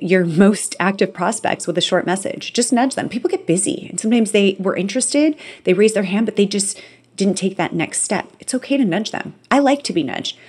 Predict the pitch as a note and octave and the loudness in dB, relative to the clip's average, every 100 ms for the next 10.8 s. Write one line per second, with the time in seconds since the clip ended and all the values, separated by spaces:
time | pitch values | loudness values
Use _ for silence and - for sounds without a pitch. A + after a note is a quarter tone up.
0 | - - C#4 C#4+ A#3 G#3 A3+ F#3+ F3+ A3+ | -8 0 4 4 4 2 2 2 2 2
1 | B3 - F#3+ F#3+ G#3 F3+ F3+ G3+ A3+ A3+ | 2 2 0 2 2 2 -2 -2 0 0
2 | A3 A#3+ A3+ C4 C4 - - - - G#3 | -2 -4 0 -2 -2 -6 -20 -10 2 4
3 | G3+ B3 B3 A3+ A3+ G3 E3+ D#3+ D#3+ G3+ | 6 4 4 2 2 2 0 0 2 4
4 | A#3 B3+ C4+ - - _ G3 F#3 - G#3 | 4 2 0 -8 -20 _ 0 0 2 4
5 | G#3 G#3+ F3 F#3+ A#3 - D4 C4+ C4+ D4+ | 4 4 2 0 -2 4 6 8 8 6
6 | D#4+ - - - _ - G#3+ - C4 C#4 | 4 -4 -16 -20 _ -8 -4 0 2 4
7 | A#3+ F3+ G#3 - F3+ G3 B3+ - - _ | 4 4 2 0 -4 0 0 -2 -8 _
8 | - G#3 G#3 A3+ G3+ F#3+ F3 E3 A#3 - | -2 -2 0 0 2 2 0 0 -2 -2
9 | D#3 C3 E3+ E3 G3+ A3 F3+ G3 F#3+ F#3 | -4 -2 -2 0 0 0 -2 -4 0 0
10 | F#3+ - F3+ A3 B3+ - - | 0 -2 -4 -2 -4 -4 -10